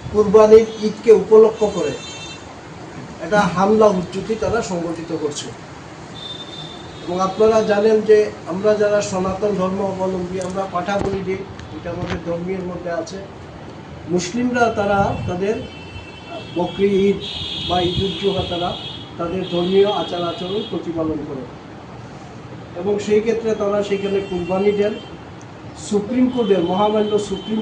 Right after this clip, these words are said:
কোর্টের গাইডলাইন অনুযায়ী এই কুরবানির কিছু নিয়ম নীতি তারা সুপ্রিম কোর্ট বিধি আরোপ করেছে।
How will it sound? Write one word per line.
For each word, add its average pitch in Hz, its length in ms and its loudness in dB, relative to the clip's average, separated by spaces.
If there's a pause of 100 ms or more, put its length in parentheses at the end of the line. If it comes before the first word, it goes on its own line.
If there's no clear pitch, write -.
কোর্টের 190 320 0 (2000)
গাইডলাইন 185 460 4
অনুযায়ী 170 440 2 (2000)
এই 185 280 4 (280)
কুরবানির 196 600 6
কিছু 196 240 -2
নিয়ম 185 320 4
নীতি 190 360 0
তারা 185 280 -2
সুপ্রিম 180 460 -4
কোর্ট 214 220 2 (800)
বিধি 185 280 0
আরোপ 170 300 2
করেছে। 160 300 -2